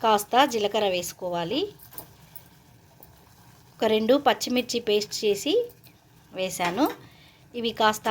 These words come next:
మరిగిన తర్వాత మనము ఈ రవ్వ వేసుకొని మంచిగా ఉడికే వరకు కలుపుతూ ఉండాలి. రవ్వ దగ్గరికి అయిపోయింది. రవ్వకు వాటర్ పీల్చుకునే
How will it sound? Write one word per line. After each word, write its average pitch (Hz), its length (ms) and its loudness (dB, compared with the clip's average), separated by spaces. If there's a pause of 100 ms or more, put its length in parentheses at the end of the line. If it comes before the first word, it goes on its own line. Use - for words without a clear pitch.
(120)
మరిగిన 220 300 0
తర్వాత 196 380 0 (640)
మనము 208 200 -6
ఈ 208 100 -2
రవ్వ 214 340 4
వేసుకొని 233 460 0 (1200)
మంచిగా 226 400 2
ఉడికే 240 280 4
వరకు 208 340 2
కలుపుతూ 208 300 2 (120)
ఉండాలి. 160 300 -4 (2000)
రవ్వ 196 220 -4 (480)
దగ్గరికి 208 380 -2
అయిపోయింది. 185 440 -4 (680)
రవ్వకు 240 460 2 (680)
వాటర్ 220 400 2
పీల్చుకునే 214 420 -6